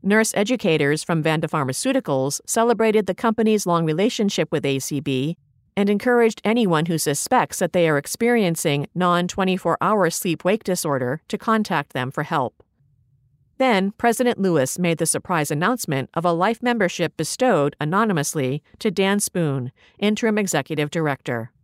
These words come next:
Dan, who was taken completely by surprise, thanked his benefactors and celebrated his ongoing commitment and service to A C B. Next up was a roll call vote for a proposed amendment to Resolution twenty twenty-three sixteen.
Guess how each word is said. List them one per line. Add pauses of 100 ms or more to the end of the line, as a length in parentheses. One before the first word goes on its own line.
(500)
Dan,
who
was
taken
completely
by
surprise, (340)
thanked
his
benefactors (100)
and
celebrated
his
ongoing
commitment
and
service
to
A
C
B. (1120)
Next
up
was
a
roll
call
vote (180)
for
a
proposed
amendment
to
Resolution
twenty
twenty-three
sixteen.